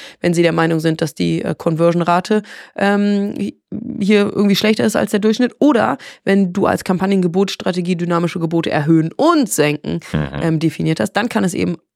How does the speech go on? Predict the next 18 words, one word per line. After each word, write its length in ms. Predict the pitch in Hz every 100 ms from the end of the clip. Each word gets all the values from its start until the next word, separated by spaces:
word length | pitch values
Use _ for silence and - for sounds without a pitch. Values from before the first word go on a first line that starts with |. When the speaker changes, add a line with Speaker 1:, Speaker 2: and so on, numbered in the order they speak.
| -
Speaker 1:
auch 280 | 180 196 190
nochmal 480 | 185 196 185 170 -
zusätzlich 600 | 339 285 214 - 190 -
zu 120 | 214
den, 320 | 202 185 185 -
ähm, 400 | 190 185 170 160
Gebotsanpassungen 840 | 170 214 214 - 180 180 175 170
pro 160 | 190
Platzierung 480 | 180 170 - 269 202
passieren, 320 | 185 175 190
dass 140 | 190 -
dein 160 | 185
Gebot 260 | 180 190 214
nochmal 420 | 254 277 262 190
nach 120 | 165
oben 260 | 156 165 165
gehebelt 380 | 156 156 156 156
wird, 160 | 190